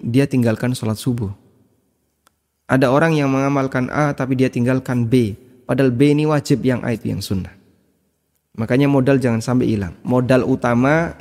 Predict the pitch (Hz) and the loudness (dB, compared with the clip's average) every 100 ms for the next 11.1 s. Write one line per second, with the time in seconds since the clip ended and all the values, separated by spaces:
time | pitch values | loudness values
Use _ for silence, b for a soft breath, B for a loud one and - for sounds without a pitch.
0 | - 127 165 - 120 120 139 170 - - | -4 0 2 2 2 4 4 4 -2 -20
1 | - _ _ _ _ _ _ - 127 131 | -20 _ _ _ _ _ _ -6 2 2
2 | 127 - 135 151 151 156 - - - 165 | 2 0 -2 2 2 0 -4 -12 0 2
3 | 165 180 180 175 147 139 135 135 120 117 | 4 2 2 2 2 2 0 0 0 0
4 | 143 131 113 - 110 107 95 90 - 131 | 0 0 -2 -2 -4 -4 -8 -12 -6 2
5 | 139 127 139 139 131 113 107 98 95 76 | 4 4 4 4 2 0 0 -2 -6 -12
6 | - _ _ _ _ _ _ _ _ _ | -18 _ _ _ _ _ _ _ _ _
7 | _ - 113 - _ - 110 - 123 131 | _ -6 -6 -6 _ -4 -2 0 2 2
8 | 117 110 101 - - - _ _ _ _ | 2 -2 -6 -12 -18 -18 _ _ _ _
9 | _ _ _ b - - 117 117 110 131 | _ _ _ b -10 -4 0 0 0 0
10 | 117 113 113 110 107 110 110 107 117 113 | 0 0 0 0 0 -2 -2 0 -2 -4
11 | 110 | -6